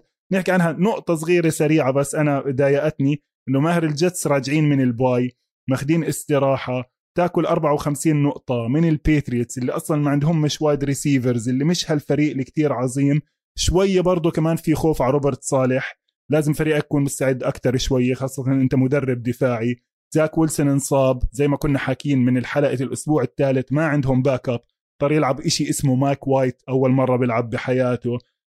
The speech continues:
كانت يعني مباراة بصراحة بتخزي.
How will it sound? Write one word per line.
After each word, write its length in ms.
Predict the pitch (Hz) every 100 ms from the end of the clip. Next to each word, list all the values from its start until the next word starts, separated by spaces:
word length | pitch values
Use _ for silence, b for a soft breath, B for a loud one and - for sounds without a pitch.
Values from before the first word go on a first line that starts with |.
| -
كانت 220 | 185 175
يعني 220 | 160 151
مباراة 560 | 147 151 151 151 160 156
بصراحة 500 | 139 123 - 147 139
بتخزي. 500 | - 147 - 117 135